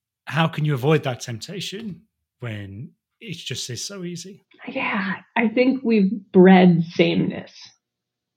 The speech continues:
Speaker 2: both within omnichannel and A I,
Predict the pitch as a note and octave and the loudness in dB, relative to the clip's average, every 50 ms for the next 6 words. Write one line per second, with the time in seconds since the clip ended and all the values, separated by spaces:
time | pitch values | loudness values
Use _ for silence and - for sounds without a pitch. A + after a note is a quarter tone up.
0 | _ _ - F#3+ F3 G3+ F#3 F3+ F#3 F#3 F#3 F#3+ F#3 F#3 F3 E3+ F3 F3 E3+ E3+ | _ _ 4 6 8 8 8 8 8 6 6 6 8 8 8 6 4 2 2 2
1 | E3+ E3 E3 E3 E3 E3 E3 E3 E3 D#3+ D3+ - - - _ _ _ _ _ _ | 0 0 -2 0 0 -2 -2 -2 -2 -2 -4 -6 -8 -14 _ _ _ _ _ _
2 | _ - - F3 F3 F3 F3 F#3 F#3 F3+ E3+ D#3+ D#3+ D#3 - - F3+ F3 E3+ E3 | _ -6 -2 0 2 4 4 4 4 2 0 0 -2 -4 -4 -2 0 0 2 2
3 | E3 E3+ E3+ F3 F3 D#3+ D#3 D3+ D3+ D3+ D3+ D3+ D3 D3 D3 - | 0 0 0 -2 -2 -2 -2 -2 -4 -4 -4 -4 -6 -8 -10 -16